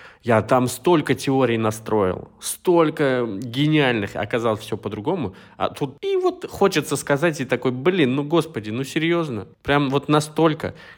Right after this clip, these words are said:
И здесь нужно было назвать не «Смерть на Ниле», здесь нужно было «Мясорубка на Ниле». Потому что, когда я смотрел трейлер, я, во-первых, не понял, кого убили. Не буду специально спойлерить,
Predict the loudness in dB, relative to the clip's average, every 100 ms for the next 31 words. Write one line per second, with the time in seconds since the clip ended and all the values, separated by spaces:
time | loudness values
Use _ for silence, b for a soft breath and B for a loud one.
0 | B -2 0 2 2 0 0 0 0 0
1 | 0 -2 -2 -4 0 2 2 0 -2 0
2 | 0 -2 -6 -6 -4 -2 -2 -2 -2 -2
3 | B -2 0 4 4 4 0 -4 -2 -2
4 | -2 -4 -8 B B -10 -4 -4 -4 -6
5 | -8 -2 0 0 -2 -6 -4 -4 -4 -2
6 | 0 0 -4 -8 -4 0 0 2 0 0
7 | -4 -2 0 0 0 0 0 0 -4 -6
8 | -12 -4 0 2 2 0 -6 -2 0 0
9 | 0 2 2 0 -4